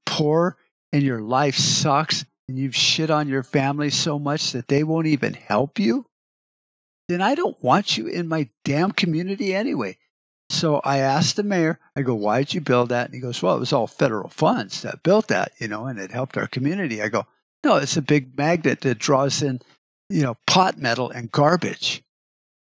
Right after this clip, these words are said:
It's like, 'cause I get to pay in my taxes and property taxes that went up for garbage, water, uh,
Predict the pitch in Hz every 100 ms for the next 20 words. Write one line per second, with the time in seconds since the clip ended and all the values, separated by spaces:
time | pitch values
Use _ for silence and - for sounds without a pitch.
0 | _ _ _ 165 147 139 _ - 151 165
1 | - 175 226 247 202 160 - 147 147 151
2 | 135 123 151 214 165 135 131 - 123 113
3 | - 151 170 214 143 127 - 123 - 117
4 | 131 127 113 110 127 _ _ _ _ -
5 | 135 113 143 113 107 113 151 - - _
6 | _ 139 127 113 104 110 123 160 _ _
7 | _ _ _ _ _ - -